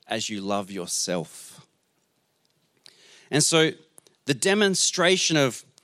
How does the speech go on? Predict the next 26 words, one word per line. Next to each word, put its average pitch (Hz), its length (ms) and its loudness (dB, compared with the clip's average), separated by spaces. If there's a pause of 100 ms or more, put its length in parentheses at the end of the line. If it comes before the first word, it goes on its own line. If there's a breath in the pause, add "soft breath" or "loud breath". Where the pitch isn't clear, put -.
(400 soft breath)
God's 151 340 2
love 151 560 2
being 127 240 2
poured 151 460 0
out 135 260 0
onto 123 300 -2
others 120 840 -2 (520 soft breath)
can 175 220 0
be 165 100 2
done 156 280 0
in 147 120 2
many 151 240 4
ways. 131 680 -2 (500 loud breath)
So 135 100 -12
we're 160 80 0
gonna 170 100 0
talk 160 280 -2
about 135 300 0 (960 soft breath)
point 147 180 -2
number 127 180 0
three 143 320 -2
right 120 240 0
now, 110 160 0
loving 120 380 2
others. 113 400 -2
And 131 180 -4